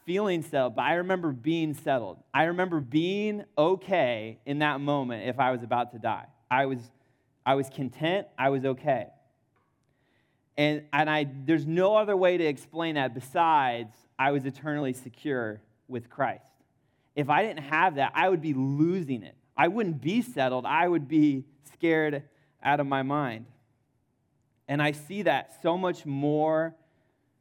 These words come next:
vividly when people, faith-filled people, are going through sickness and, and facing death, and they're weak, and you would think they would be weak. You think they would be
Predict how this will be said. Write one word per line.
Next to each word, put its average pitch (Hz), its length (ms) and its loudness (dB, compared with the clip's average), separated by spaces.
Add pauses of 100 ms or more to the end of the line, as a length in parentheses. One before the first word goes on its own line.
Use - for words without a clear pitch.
(600)
vividly 120 840 -2
when 139 240 -2
people, 175 560 -4
faith-filled 165 640 0
people, 147 260 -8
are 127 180 2
going 151 380 -2
through 151 240 -6
sickness 120 880 -8
and, 131 260 -2
and 123 160 -6 (120)
facing 156 420 0
death, 131 360 -2 (800)
and 151 120 0
they're 156 140 4
weak, 135 460 -4 (520)
and 156 160 -2
you 160 60 2
would 151 260 2
think 180 300 -2
they 156 160 2
would 143 180 -2
be 156 200 -2
weak. 139 400 -2
You 143 120 -8
think 190 400 -4
they 151 160 2
would 143 280 0
be 143 400 0